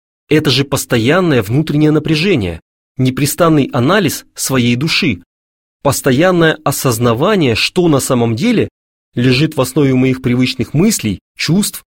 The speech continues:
слов и поступков. Так ли возвышены и благородны мои мотивы? Это боль, потому что честно признаваться себе в самообмане больно. Это дискомфорт, потому что если признался, необходимо что-то делать,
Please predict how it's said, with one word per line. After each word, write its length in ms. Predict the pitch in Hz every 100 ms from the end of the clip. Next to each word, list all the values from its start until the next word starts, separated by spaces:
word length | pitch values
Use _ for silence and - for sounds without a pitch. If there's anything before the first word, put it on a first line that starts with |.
| _ -
слов 400 | - 131 139 139
и 140 | 165
поступков. 600 | - 165 - - 107 - _ _ _ _ -
Так 280 | 156 208 185
ли 80 |
возвышены 680 | 139 127 113 165 202 214 214
и 160 | - 143
благородны 580 | 143 139 135 127 131
мои 200 | 139 147
мотивы? 520 | 156 190 190 247 110 95 _ _ _ _ _
Это 260 | 156 165 185
боль, 440 | 175 202 120 82 _ _ _ _
потому 360 | - 117 127 135
что 180 | - 135
честно 460 | - 185 165 123
признаваться 540 | 104 120 120 127 127 117
себе 300 | - 135 131
в 60 |
самообмане 800 | 131 127 123 123 139 247 196 95 - _ -
больно. 520 | 170 214 139 92 80 _ _ _ -
Это 240 | 156 185
дискомфорт, 800 | 123 131 - 175 170 - 131 - - _ _ _ -
потому 340 | 120 135 151
что 160 | 147 143
если 280 | 143 151 123
признался, 680 | 123 127 196 240 - 82 - _ _ _ -
необходимо 560 | 127 131 - 139 190
что-то 300 | 151 - 165
делать, 440 | 170 170 123 95